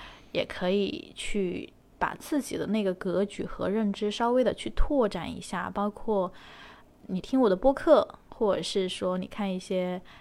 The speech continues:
感情方面的书啊，然后心理学方面的书，包括做一些咨询，其实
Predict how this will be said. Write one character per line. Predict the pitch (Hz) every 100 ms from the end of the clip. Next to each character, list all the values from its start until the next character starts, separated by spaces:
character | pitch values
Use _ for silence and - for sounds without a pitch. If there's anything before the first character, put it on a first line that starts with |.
| -
感 | 196 170
情 | - 190 196
方 | 214 240
面 | 247 220
的 | 202 180 170 175
书 | - - 226
啊， | 220 220 214 214 214
然 | 175
后 | 196
心 | - 220
理 | 196
学 | - 180
方 | 202 208
面 | 208
的 | -
书， | - - 190 185
包 | 190 196
括 | 202
做 | 196 190
一 |
些 | 190 196
咨 | 190 - 185
询， | 196 - 170
其 | - 196
实 | - 220